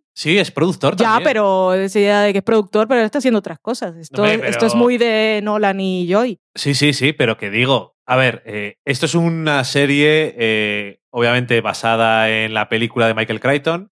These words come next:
Speaker 1: que han hecho Jonathan Nolan y Lisa Joy, su señora esposa,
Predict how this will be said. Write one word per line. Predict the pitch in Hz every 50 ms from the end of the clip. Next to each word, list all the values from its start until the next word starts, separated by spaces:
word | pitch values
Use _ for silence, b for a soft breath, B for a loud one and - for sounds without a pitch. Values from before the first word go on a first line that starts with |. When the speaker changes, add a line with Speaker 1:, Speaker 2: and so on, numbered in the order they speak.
| _ -
Speaker 1:
que | - - 156 143 135 131 127 123 123 117 117 113 110 110 107 107 107 110 - _ _ _
han | - 123 123 120
hecho | 120 123 - - 139 147
Jonathan | 135 123 117 113 110 - 113 113
Nolan | 113 117 117 117 123 131 143 156 117
y | 120 104 101 98 98
Lisa | 95 101 98 - 110 107 101
Joy, | 117 123 131 160 208 214 _ _
su | - - - - 113 104 98 95 98 95 92 90 87 85
señora | - - 104 107 104 107
esposa, | - - - 135 123 - 151 180 -